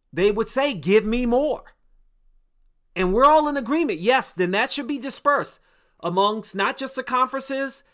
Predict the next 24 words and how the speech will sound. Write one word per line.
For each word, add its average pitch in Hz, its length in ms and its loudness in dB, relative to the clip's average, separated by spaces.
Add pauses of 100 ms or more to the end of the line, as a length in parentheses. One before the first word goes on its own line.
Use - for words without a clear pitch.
(140)
and 208 180 0
the 247 60 -4
schools, 262 560 -4 (200)
but 269 200 2
the 277 80 -2
players. 269 760 0 (1160)
And 165 160 -4
as 180 200 -2
we 233 180 -4
talked 254 380 0
about, 202 320 4
that's 202 200 -2
gonna 240 220 0
be 220 140 -6
very 214 340 2
difficult 214 720 -6 (240)
to 226 140 -4
decide. 170 640 -4 (3000)
Who 294 260 0
gets 285 260 -4
all 269 240 4
of 262 60 -6
that 269 200 -2
money? 262 460 -2